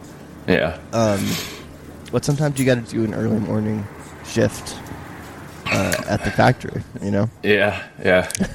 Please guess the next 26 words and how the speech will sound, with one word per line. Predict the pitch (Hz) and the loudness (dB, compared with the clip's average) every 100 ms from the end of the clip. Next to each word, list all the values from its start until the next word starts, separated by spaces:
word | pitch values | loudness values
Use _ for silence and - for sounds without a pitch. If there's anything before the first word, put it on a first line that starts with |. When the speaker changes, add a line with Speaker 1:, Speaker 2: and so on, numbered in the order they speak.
| - - - | -8 -16 -6
Speaker 2:
So. | - 170 | 2 4
Speaker 1:
<laughs> | - - 190 - - - - - - - - 233 - 208 - - | 6 4 4 4 2 4 2 2 0 -2 -8 -6 -4 -6 -4 4
Doing | 113 110 | 6 6
this | 101 104 | 4 4
live | 90 95 90 90 | 6 8 8 4
from | - 92 85 | 0 0 0
the, | 82 80 76 78 | 0 0 0 0
uh, | 73 78 | 2 0
Foxconn | - - 80 - - 85 78 | -2 0 0 0 0 0 2
factory | 80 78 - 80 80 - | 2 2 0 -6 -8 -12
with | 80 | -6
the | 78 | -2
nets | 78 80 - | 0 0 4
outside. | - - 82 87 - | 4 4 -2 -4 -8
<laughs> | - - - - - - - - - - - 226 214 | -16 -16 -16 -16 -18 -16 -16 -12 -10 -10 -10 -6 2
Speaker 2:
But | 143 143 | 4 8
yeah, | 135 127 | 8 8
I | 117 | 6
mean, | 139 - - | 4 0 -4
that's, | 123 165 - - | -2 -2 -6 -10
you | 127 156 | -2 2
know | |
what, | 233 - | 2 0
someone | 202 240 | -2 -2
should, | - 139 - | -4 -10 -6
uh, | 104 104 95 92 | -2 0 -2 -4